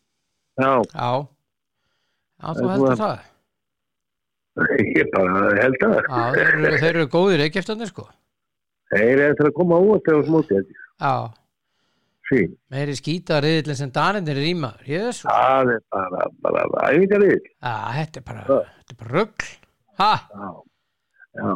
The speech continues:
Speaker 2: Hvaða,
Speaker 1: Svona.
Speaker 2: hver dró hérna? Þeir eru með Belgum, Bahrein og Túnis.
Speaker 1: Já.
Speaker 2: Jesús.
Speaker 1: En það verður nú samt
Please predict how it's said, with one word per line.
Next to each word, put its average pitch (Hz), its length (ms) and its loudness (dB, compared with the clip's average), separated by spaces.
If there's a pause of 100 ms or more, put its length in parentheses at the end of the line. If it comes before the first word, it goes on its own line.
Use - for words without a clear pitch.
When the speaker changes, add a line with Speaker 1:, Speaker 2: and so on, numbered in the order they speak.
(280)
Speaker 2:
Hvaða, 127 360 -6 (540)
Speaker 1:
Svona. 120 360 0 (180)
Speaker 2:
hver 160 240 -2
dró 165 180 0
hérna? 202 320 0
Þeir 127 100 -2
eru 135 120 -2
með 123 160 -2
Belgum, 214 640 -2
Bahrein 165 680 2
og - 180 -6
Túnis. 233 500 -2 (520)
Speaker 1:
Já. 190 420 -2
Speaker 2:
Jesús. 95 260 -2 (1300)
Speaker 1:
En 113 280 0
það 127 180 2
verður 147 260 4
nú 147 100 2
samt 160 240 -2